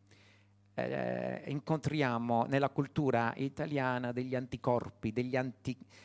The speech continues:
eh, degli anticorpi al, al cristianesimo. Quindi se voi parlate di Gesù alla gente, la gente che fa? Fugge via o chiude, <laughs> vero? E quindi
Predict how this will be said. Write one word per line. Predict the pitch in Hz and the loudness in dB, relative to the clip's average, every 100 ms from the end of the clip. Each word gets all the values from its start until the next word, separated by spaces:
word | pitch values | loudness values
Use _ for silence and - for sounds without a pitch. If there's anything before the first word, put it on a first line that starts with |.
| - - | -20 -4
eh, | 113 120 | 2 2
degli | 131 135 | 2 0
anticorpi | 151 156 - 143 135 - - 139 - | 2 2 6 6 6 0 0 0 0
al, | 123 120 120 - | 0 0 0 -2
al | 131 | -2
cristianesimo. | - 131 - 139 139 110 113 107 117 - - _ | -4 -4 0 2 2 0 0 -2 -4 -8 -20 _
Quindi | - 160 139 | -4 -2 2
se | 180 | 6
voi | 170 | 6
parlate | 160 143 160 139 135 | 6 4 4 4 2
di | 139 | 2
Gesù | 135 131 131 | 2 4 6
alla | 117 139 143 | 6 4 0
gente, | 113 110 110 113 | 0 -2 0 -2
la | 117 | -2
gente | 127 123 117 | 0 0 0
che | 135 | 0
fa? | - 123 131 - - _ _ _ _ - _ _ _ _ _ _ _ _ _ - | 4 2 2 -6 -20 _ _ _ _ -20 _ _ _ _ _ _ _ _ _ 8
Fugge | 214 190 196 | 10 12 12
via | 170 139 127 127 - - - | 12 12 10 6 -2 -18 4
o | 208 - | 8 12
chiude, | 208 180 135 123 120 - - - | 12 12 12 10 6 0 -18 -20
<laughs> | - - 131 - | -20 -20 -20 2
vero? | 143 147 131 - - - - - _ _ _ _ _ - | 6 6 4 -2 -10 -12 -12 -14 _ _ _ _ _ 2
E | 139 139 | 4 4
quindi | 170 175 151 | 2 8 8